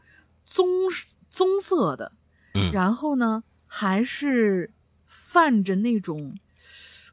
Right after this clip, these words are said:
Speaker 1: 釉，釉面儿或者说玻璃面儿的那种
Speaker 2: 哎，就一酒瓶子。
Speaker 1: 光泽。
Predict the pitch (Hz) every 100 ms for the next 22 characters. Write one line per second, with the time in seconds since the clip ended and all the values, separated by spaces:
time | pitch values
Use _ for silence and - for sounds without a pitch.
0 | _ _ _ _ _ _ _ _ 277 403
1 | 440 220 - _ _ 294 440 320 202 208
2 | 190 - 202 320 233 254 233 - 370 392
3 | 269 202 214 220 165 165 196 165 123 123
4 | 311 330 330 262 - 135